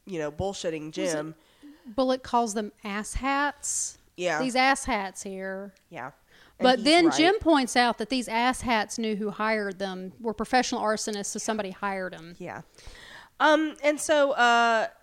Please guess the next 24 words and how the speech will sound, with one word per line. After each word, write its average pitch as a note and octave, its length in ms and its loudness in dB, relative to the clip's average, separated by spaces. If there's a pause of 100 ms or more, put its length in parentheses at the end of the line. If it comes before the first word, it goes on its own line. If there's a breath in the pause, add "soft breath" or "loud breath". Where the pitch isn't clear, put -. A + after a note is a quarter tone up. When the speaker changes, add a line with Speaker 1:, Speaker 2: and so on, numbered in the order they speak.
(140)
Speaker 1:
Harvey's C4 480 -2
more A3 140 -2
interested G3+ 480 -4
in F3 260 -2
finding E3 520 -4
who D#3+ 440 -4 (100)
the, B2 440 -6 (240)
the, C3+ 300 -8 (100)
the D#3+ 80 -12
new D#3 240 -8
Firefly A2+ 680 -12 (260)
is. - 200 -20
Speaker 2:
Hmm. G#3+ 920 -6
Speaker 1:
Firefly. - 340 -20 (480)
Speaker 2:
Firefly. - 320 -18 (840 soft breath)
Speaker 1:
Um, C#4 280 2
Speaker 2:
It's C4 100 -8
a F#3+ 40 -4
ship. G3 380 -6 (120)
Speaker 1:
so D4+ 340 2
Butch - 320 -4
Speaker 2:
Its E4+ 220 -4
name's G#3+ 220 -2
Serenity. G3+ 600 -4